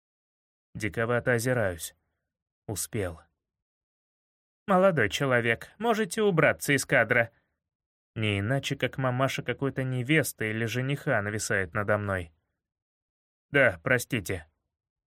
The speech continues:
Поднимаюсь и, отряхнув колени, бегу к Дворцовому мосту. Красная девятка с черным крылом разворачивается около медных сторожевых львов и тормозит.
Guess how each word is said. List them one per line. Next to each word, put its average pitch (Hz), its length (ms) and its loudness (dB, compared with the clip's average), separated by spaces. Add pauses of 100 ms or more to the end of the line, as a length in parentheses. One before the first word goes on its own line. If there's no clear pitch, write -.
(440)
Поднимаюсь 117 800 0
и, - 20 2
отряхнув 127 600 0
колени, 139 500 2
бегу 131 340 0
к 139 80 -6
Дворцовому 135 720 0
мосту. 135 480 -4 (920)
Красная 139 460 0
девятка 135 500 2
с - 120 -6
черным 131 480 2
крылом 131 480 4
разворачивается 131 880 2
около 127 300 -2
медных 127 480 -2
сторожевых 120 680 0
львов 120 380 -2
и 135 40 -2
тормозит. 127 600 -2